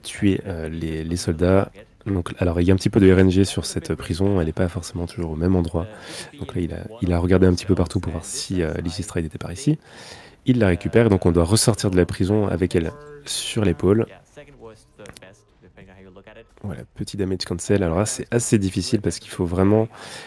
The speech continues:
Les, les blinks, en fait, faut bien gérer la distance. Ouf.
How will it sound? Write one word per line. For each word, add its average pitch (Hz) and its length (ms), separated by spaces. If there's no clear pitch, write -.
Les, 92 200
les 92 140
blinks, 123 260
en 95 60
fait, 113 320
faut 87 200
bien 92 340
gérer 101 200
la 87 100
distance. - 540
Ouf. - 320